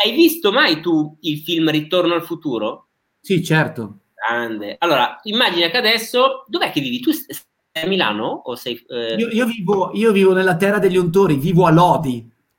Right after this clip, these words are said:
Speaker 1: Ah, grande, va bene. Allora, sei lì a Lodi, cioè, arriva con la DeLorean Doc e Marty McFly che bussano: "Ah, Mike, Mike, scendi, dobbiamo andare, dobbiamo andare nel passato."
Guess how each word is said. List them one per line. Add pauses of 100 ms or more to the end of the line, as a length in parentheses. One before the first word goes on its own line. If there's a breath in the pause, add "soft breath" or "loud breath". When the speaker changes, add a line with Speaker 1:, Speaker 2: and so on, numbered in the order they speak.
(300)
Speaker 1:
Ah,
grande,
va
bene.
Allora, (480 loud breath)
sei
lì
a
Lodi,
cioè,
arriva
con
la
DeLorean
Doc
e
Marty
McFly
che
bussano:
"Ah,
Mike,
Mike,
scendi,
dobbiamo
andare,
dobbiamo
andare
nel
passato."